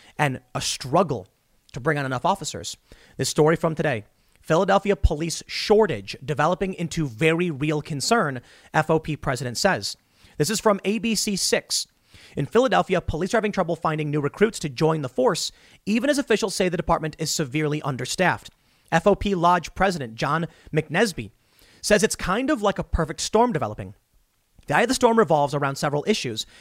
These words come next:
including a dramatic rise in the number of Philadelphia police officers filing for retirement, a diminishing pool of young people who even want to be a big city cop, and the suspension of new officer training because of the pandemic. So again,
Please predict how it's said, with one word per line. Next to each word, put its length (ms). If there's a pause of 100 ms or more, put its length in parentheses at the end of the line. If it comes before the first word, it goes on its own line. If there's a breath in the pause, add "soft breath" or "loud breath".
(200 loud breath)
including 340
a 60
dramatic 460
rise 300
in 60
the 60
number 240
of 100
Philadelphia 480
police 240
officers 320
filing 380
for 120
retirement, 760 (360 soft breath)
a 60
diminishing 380
pool 240
of 120
young 200
people 240
who 80
even 320
want 260
to 100
be 220
a 120
big 260
city 220
cop, 360 (240 loud breath)
and 160
the 60
suspension 840 (380 loud breath)
of 180
new 260
officer 320
training 420
because 180
of 40
the 60
pandemic. 500 (300)
So 160
again, 280